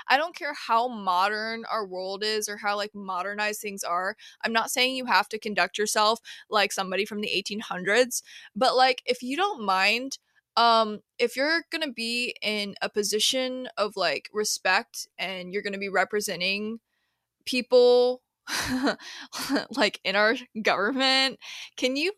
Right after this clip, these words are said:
like, I don't know, maybe not shout obscenities at other politicians from the stage of a modern rock concert?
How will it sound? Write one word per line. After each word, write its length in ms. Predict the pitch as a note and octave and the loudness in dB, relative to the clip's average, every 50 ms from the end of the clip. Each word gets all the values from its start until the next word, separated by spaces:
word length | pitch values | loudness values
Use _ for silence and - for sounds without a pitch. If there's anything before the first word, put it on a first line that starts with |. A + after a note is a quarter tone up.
| - D5 C5 | 4 4 4
like, 160 | A4 F4 - - - | 4 2 2 2 2
I 80 | A3+ | 2
don't 160 | C4 C4+ B3+ A3+ | 4 2 0 -2
know, 80 | G#3+ | -2
maybe 240 | G#3 G#3+ A3+ C4+ D4 | -2 -2 -2 -2 -2
not 560 | B3+ A3 F#3+ F#3 F3+ E3+ F#3 A3+ C4 - - | -4 -2 0 4 6 6 6 6 4 2 0
shout 420 | - - - G#3+ G#3 G#3 A3+ - - | -4 -2 0 2 4 4 2 2 0
obscenities 1160 | A3 G#3 - - - - G3 F#3 F#3+ G#3 G3+ A#3+ A#3+ B3 B3+ C4 C#4 C#4+ C#4 - - - - _ _ _ _ _ _ _ _ _ _ _ - | 0 0 2 2 2 0 -2 -2 -4 -4 -4 -2 -2 -2 -2 -2 -2 -2 -2 -2 -2 -2 -4 _ _ _ _ _ _ _ _ _ _ _ 0
at 240 | G3+ G#3 G#3 G3+ - _ _ _ | 4 4 4 4 2 _ _ _
other 540 | - G3 G3+ G3+ G#3+ A3+ A3+ A3+ A3 A3 A3 A3 | -2 0 0 2 2 2 2 2 0 0 -2 -4
politicians 1400 | - - A3 G#3 G#3 G#3+ G#3+ G#3+ - - A#3 G3+ G#3+ - - A#3+ B3 B3 B3 C4 C#4 C#4+ D4 D#4 - - - - - _ _ _ _ _ _ _ _ _ _ _ _ - - - - | -2 2 4 6 6 4 4 2 0 0 0 0 0 0 0 0 0 0 -2 -4 -8 -8 -6 -6 -4 -4 -4 -6 -8 _ _ _ _ _ _ _ _ _ _ _ _ -20 -20 -20 -6
from 320 | - A#3 A3+ G#3+ A3 A#3 A#3+ | 0 4 4 4 4 4 0
the 120 | A#3 A#3 | -2 -2
stage 680 | - - - - - G#3+ G#3 G#3+ A#3+ B3+ C4 A#3 - - - - - | -2 -2 -2 0 2 4 6 6 4 4 2 -2 -4 -8 -4 0 2
of 240 | G#3+ G#3+ G#3+ G#3 | 4 4 4 4
a 260 | G#3 F#3+ F3 E3 E3 D#3 - _ | 2 2 0 0 -4 -8 -12 _
modern 640 | - A3+ A3 F#3+ E3+ E3 G3 A3 A3+ A3+ G#3+ G3 F3 | -14 -6 -2 0 2 4 4 2 0 -2 -4 -6 -6
rock 340 | D#3 D#3 C#3+ D#3 F3 - - | -2 0 2 2 2 0 -2
concert? 760 | - - C#4 C#4 D4 D4+ D4+ - - F4 F4 F4+ F#4 F#4+ G4 | -4 -2 -2 -2 -2 -2 -4 -4 -4 -2 -2 -2 -2 -2 -4